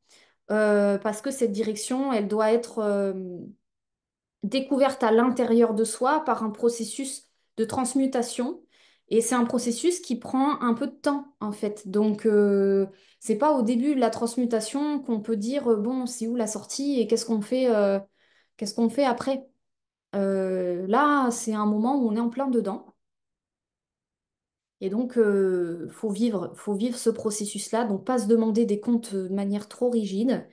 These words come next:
Et, euh, et être très vigilant, revenir à son corps. C'est vraiment, ah, c'est ça le message que j'avais, c'est, euh, c'est faire du simple.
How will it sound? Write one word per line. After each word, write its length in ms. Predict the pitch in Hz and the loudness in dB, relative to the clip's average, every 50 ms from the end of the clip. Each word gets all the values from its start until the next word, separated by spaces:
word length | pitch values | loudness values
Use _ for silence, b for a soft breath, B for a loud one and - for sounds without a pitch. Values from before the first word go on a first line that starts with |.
| b b b b b b b b b b b b _ _ _ _ _ _ _ - | b b b b b b b b b b b b _ _ _ _ _ _ _ 0
Et, 200 | 214 220 233 226 | 4 6 6 6
euh, 520 | 208 208 202 196 196 196 190 190 185 185 190 - | 6 6 6 6 6 6 4 4 4 2 0 0
et 100 | 202 202 | 0 -2
être 280 | 202 208 208 - - 185 | -2 -2 -4 -6 -10 -8
très 180 | - - 240 | -4 0 0
vigilant, 840 | 233 226 240 220 220 220 214 220 233 247 247 247 247 240 240 233 208 | 0 2 2 0 2 0 0 0 0 0 0 -2 -2 -2 -4 -4 -6
revenir 500 | 202 - - 220 226 220 226 233 233 220 | -8 -10 -6 -4 -2 0 2 0 0 0
à 60 | 220 | -4
son 180 | 220 - 226 208 | -8 -8 -8 -8
corps. 460 | - - 208 208 - - - - - _ _ - | -6 -6 -6 -4 -6 -8 -10 -14 -18 _ _ -18
C'est 200 | - - 208 202 | -10 -4 -4 -4
vraiment, 460 | 190 190 185 208 214 220 220 220 226 B B B B | -2 -2 0 0 2 2 0 -2 -4 B B B B
ah, 240 | 240 247 247 240 220 | 2 4 4 4 4
c'est 120 | - 220 208 | 2 0 0
ça 180 | 214 233 233 | 2 4 4
le 60 | 220 | 4
message 340 | 214 202 208 220 214 208 208 | 2 2 0 0 -2 -2 -2
que 100 | - 208 | -4 -4
j'avais, 300 | 202 208 202 202 233 247 | 0 0 2 4 2 2
c'est, 300 | 240 240 - - 208 202 | 2 0 -4 -4 -2 0
euh, 260 | 196 190 185 180 180 180 180 180 180 _ _ _ _ _ _ _ _ _ _ _ _ _ _ _ _ _ _ _ - | 0 0 0 -2 -2 -4 -6 -10 -12 _ _ _ _ _ _ _ _ _ _ _ _ _ _ _ _ _ _ _ -12
c'est 160 | - - 208 | -8 -8 -6
faire 280 | 202 - 247 247 233 | -2 0 2 2 2
du 120 | 202 220 220 | 2 0 -2
simple. 640 | - - - 233 226 226 233 233 - 180 175 - | -2 -2 0 2 2 2 2 2 0 -4 -6 -6